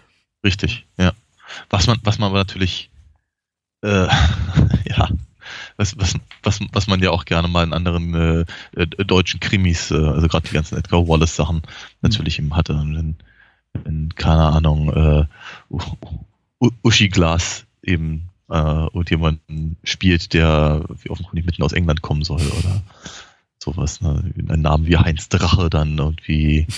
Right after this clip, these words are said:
Speaker 2: <laughs>
Speaker 1: keine Ahnung, Inspector Smythe ist oder sowas. Das, dann können sie den Namen nicht mal aussprechen. Ähm,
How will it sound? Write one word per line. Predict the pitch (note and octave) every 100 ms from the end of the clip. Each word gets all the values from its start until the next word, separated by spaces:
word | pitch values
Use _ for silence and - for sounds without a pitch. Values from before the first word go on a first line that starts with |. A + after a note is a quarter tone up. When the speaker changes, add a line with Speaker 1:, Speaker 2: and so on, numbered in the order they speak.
| - - -
Speaker 2:
<laughs> | A2+ - - -
Speaker 1:
keine | - D#2+
Ahnung, | D#2 D2+ D2 D2+ D2 D#2+
Inspector | - - - - E2
Smythe | - F2 D2+ F2 -
ist | - -
oder | D#2+ D#2
sowas. | F#2 E2 D2+ -
Das, | F2+ A#2+ - - - - - _ _ _ -
dann | G#2
können | A2 G2
sie |
den | F#2+
Namen | F2 E2+
nicht | F2 E2+
mal |
aussprechen. | D#2 D#2+ - E2 D#2 E2 - - -
Ähm, | B2 B2